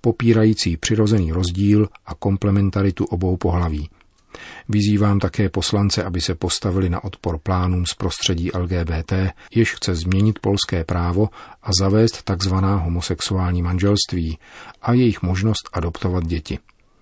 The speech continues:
Vlna kritiky, která zasáhla krakovského metropolitního arcibiskupa a profesora, jakož i reakce zaměstnavatelů vůči osobám, jež neschvalují ideologii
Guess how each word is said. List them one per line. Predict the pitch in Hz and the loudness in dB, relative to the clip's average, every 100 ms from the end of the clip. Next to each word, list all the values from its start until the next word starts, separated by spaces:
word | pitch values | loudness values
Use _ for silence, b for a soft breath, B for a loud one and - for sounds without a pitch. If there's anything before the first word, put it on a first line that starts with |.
| _ _ _ B B B B | _ _ _ B B B B
Vlna | 113 117 117 | 2 4 4
kritiky, | 117 117 117 117 | 2 2 2 0
která | - 110 107 | 0 2 2
zasáhla | 98 - 107 98 98 | 2 2 2 2 2
krakovského | 98 92 98 - 95 85 | 0 -2 -4 -4 -2 -2
metropolitního | 85 90 87 92 90 98 87 | -2 -2 -2 -2 -2 -2 -4
arcibiskupa | 90 90 101 98 - - 85 | -4 -4 -2 -2 -2 -8 -8
a | 82 | -6
profesora, | - 90 - - 87 82 B B - | -4 -2 -2 0 -2 -4 B B -8
jakož | 104 98 - | -4 -2 -4
i | - | -4
reakce | 90 90 - - | -2 -4 -4 -4
zaměstnavatelů | 85 92 101 - 104 95 92 95 101 | -2 0 0 0 -2 -2 0 0 0
vůči | 98 85 - | 0 -2 -4
osobám, | 85 - 107 90 82 82 | -4 -4 -2 -2 -2 -2
jež | 85 - | -4 -4
neschvalují | 90 - 92 90 90 90 | -4 -2 -2 -2 0 -2
ideologii | 101 92 90 87 87 87 | -2 0 0 0 0 -2